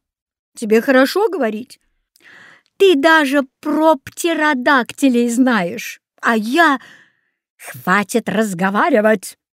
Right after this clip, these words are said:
перебил нас Рекс. «Следуйте за мной. Я чувствую знакомый запах». Опустив нос к земле, пёс побежал налево, и мы пошли за ним.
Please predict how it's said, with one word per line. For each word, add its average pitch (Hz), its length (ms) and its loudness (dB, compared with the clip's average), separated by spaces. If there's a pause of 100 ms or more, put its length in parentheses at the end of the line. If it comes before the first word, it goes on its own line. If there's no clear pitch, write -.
(140)
перебил 202 400 2
нас 202 280 -2
Рекс. 202 420 -8 (340)
«Следуйте 196 520 -2
за 202 140 -2
мной. 208 320 -2 (600)
Я 147 140 -12
чувствую 208 640 -6 (320)
знакомый 208 500 -2
запах». 254 460 -4 (1600)
Опустив 208 640 -6
нос 196 320 -4
к 175 80 -10
земле, 190 440 -4 (440)
пёс 262 280 0
побежал 202 480 -4
налево, 190 640 -6 (640)
и 190 140 0
мы 269 120 6
пошли 208 360 -4
за 220 160 0
ним. 175 340 -2